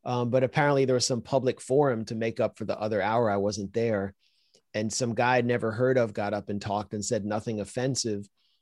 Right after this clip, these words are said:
And Richard Millett said he was a Holocaust denier. And I went and looked for the evidence that he was.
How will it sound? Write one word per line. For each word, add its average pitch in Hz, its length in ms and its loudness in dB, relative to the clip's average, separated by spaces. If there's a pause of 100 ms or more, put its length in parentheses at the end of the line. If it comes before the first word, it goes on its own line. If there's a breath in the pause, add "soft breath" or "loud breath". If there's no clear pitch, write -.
(200)
And 113 340 -4
Richard 131 280 2
Millett 139 340 4
said 127 100 0
he 120 80 2
was 107 140 -4
a 110 40 -4
Holocaust 135 600 0
denier. 101 500 0 (100)
And 110 140 -6
I 110 80 -2
went 135 200 0
and 131 140 2
looked 127 180 -2
for 123 100 -2
the 107 180 -2
evidence 117 460 0
that 104 140 -2
he 101 100 -2
was. 104 540 -2